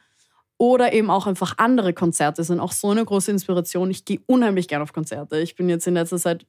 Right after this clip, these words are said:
auf zwei, drei Konzerte jede Woche gegangen. Und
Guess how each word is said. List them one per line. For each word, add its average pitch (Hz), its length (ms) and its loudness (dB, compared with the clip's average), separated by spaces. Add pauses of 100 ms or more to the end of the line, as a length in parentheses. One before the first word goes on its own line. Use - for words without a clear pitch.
auf - 160 -12
zwei, - 320 2
drei 175 160 0
Konzerte 160 480 -2
jede 151 260 -4
Woche 156 240 -4
gegangen. 151 380 -4 (960)
Und 160 420 0